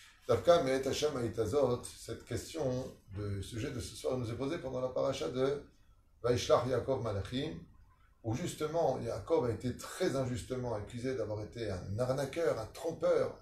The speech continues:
un, un personnage qui aurait trompé son père en prenant la bracha de son frère Esav.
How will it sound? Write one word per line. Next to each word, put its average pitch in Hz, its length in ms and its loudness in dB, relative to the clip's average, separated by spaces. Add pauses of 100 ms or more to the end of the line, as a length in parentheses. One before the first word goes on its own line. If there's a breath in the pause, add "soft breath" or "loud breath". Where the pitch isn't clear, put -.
un, - 840 -10
un 107 140 -6
personnage 151 540 0
qui - 80 -8
aurait 107 120 -4
trompé 123 340 -4
son 123 160 -4
père 127 180 2
en 113 60 -2
prenant 117 280 -2
la 107 80 -2
bracha 110 360 0
de 101 80 -8
son 110 220 -8
frère 160 280 2
Esav. - 480 2